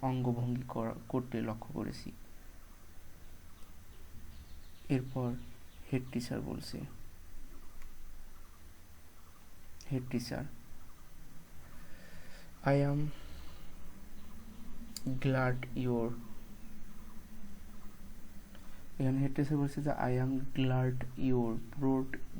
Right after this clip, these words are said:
this to my attention।" হেড মাস-, মাস্টার বলছে যে, "আমি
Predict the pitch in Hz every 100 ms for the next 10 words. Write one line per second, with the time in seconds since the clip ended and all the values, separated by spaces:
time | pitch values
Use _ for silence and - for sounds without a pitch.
0 | 123 120 117 - - - - - - -
1 | - - - - - - - 127 110 -
2 | - 135 117 113 117 117 110 110 - -
3 | 147 - - - - - - - - -
4 | - - - - - - 127 139 139 135
5 | - - 131 127 135 131 123 123 117 123
6 | 127 - - - - - - - 127 127